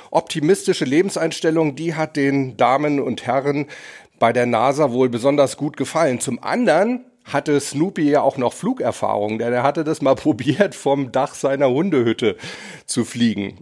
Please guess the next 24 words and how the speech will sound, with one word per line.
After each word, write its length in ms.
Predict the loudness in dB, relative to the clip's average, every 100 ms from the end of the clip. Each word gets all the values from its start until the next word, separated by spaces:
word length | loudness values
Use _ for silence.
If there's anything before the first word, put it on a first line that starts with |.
| -2
Also 340 | 2 2 2
kurzum, 680 | 0 0 0 0 0 0 -2 -10 -20 -20 -20 -8
die 80 | -2
nasa-Verantwortlichen 1600 | 0 0 2 2 2 0 -2 -4 0 0 2 -2 0 -2 -2 -4 -10 _ _ _
haben 760 | 0 2 2 2 -2 -4 -6 -2
bei 520 | 0 0 0 -4 -6
Charles 440 | -4 2 4 4
M. 180 | 0 -2
Schulz, 380 | -2 0 0 0
das 220 | -2 0
war 160 | 0 0
der 440 | 0 0 -2 -4 _ _ _
Erfinder 760 | -16 -8 -2 0 2 2 2 -4 0
der 260 | 2 2
Peanuts, 640 | -2 -8 -4 0 0 0 -2
angefragt, 1080 | -2 0 -2 -2 0 2 2 -2 -12 -10 0
ob 300 | 0 0 -4
sie 520 | -8 -6 -2 0 0 2
denn 260 | 2 2
Snoopy 540 | -2 -2 -2 -2 -4 -2
benutzen 720 | 0 -2 -4 -4 -4 -6 -12
dürften. 600 | -4 0 0 -2 -4 -2
Und 160 | -2 -2
er 260 | 0 0